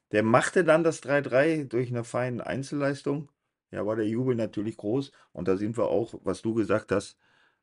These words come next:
Schalke null vier. Das ist so, das sind die Fans. Und die Fans haben auch in den letzten Wochen die Spiele gewonnen.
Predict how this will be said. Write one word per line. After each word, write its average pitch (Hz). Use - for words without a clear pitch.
Schalke -
null 90
vier. 98
Das 80
ist 90
so, 95
das -
sind 87
die 85
Fans. -
Und 85
die -
Fans 127
haben 107
auch 98
in 98
den 98
letzten 95
Wochen 95
die 92
Spiele 101
gewonnen. 67